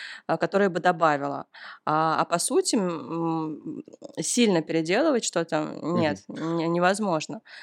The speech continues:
Speaker 1: Другое дело, что когда, иногда ты работаешь, иногда это, м, м, действительно большая работа,
Speaker 2: Мгм.
Speaker 1: практически написание заново сценария.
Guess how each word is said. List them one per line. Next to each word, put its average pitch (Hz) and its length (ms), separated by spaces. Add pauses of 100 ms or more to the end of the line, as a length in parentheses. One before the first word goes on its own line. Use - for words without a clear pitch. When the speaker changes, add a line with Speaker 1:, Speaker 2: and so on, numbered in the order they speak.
(160)
Speaker 1:
Другое 233 340
дело, 262 220
что - 180
когда, 185 260
иногда 185 220
ты 170 100
работаешь, 185 520
иногда 156 180
это, 240 160
м, 175 260
м, 165 160
действительно 180 320
большая 170 300
работа, 170 340 (160)
Speaker 2:
Мгм. - 220
Speaker 1:
практически - 60
написание 175 560
заново 156 360
сценария. 185 520